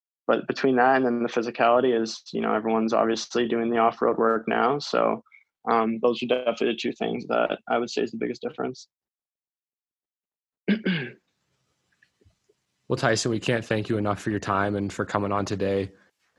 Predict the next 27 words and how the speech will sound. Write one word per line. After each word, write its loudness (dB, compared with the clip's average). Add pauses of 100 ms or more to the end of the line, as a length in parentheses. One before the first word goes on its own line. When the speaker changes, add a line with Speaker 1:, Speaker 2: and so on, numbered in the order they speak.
Speaker 2:
Obviously, -2 (540)
um, 0
some 2
of 6
those 4
things 4
are 4
tough 4
to -4
talk 2
about, 4
but 2 (340)
we 0
really 2
appreciate 0
you 0
opening 0
up, 0
and 0 (220)
I'm -4
sure 0
a 2
lot 4
of 0
people -2
are 0
gonna -2